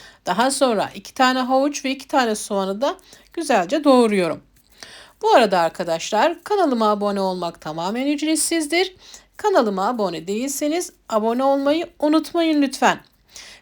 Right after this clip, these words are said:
Bildirim zilini de açarsanız bundan sonraki videolarımdan anında haberdar olabilirsiniz.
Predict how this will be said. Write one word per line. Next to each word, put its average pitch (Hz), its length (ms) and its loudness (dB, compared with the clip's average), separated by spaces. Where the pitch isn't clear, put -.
Bildirim 339 420 4
zilini 262 380 0
de 180 100 0
açarsanız 277 920 0
bundan 196 360 0
sonraki 370 460 0
videolarımdan 285 880 2
anında 302 580 4
haberdar 240 540 2
olabilirsiniz. 339 880 0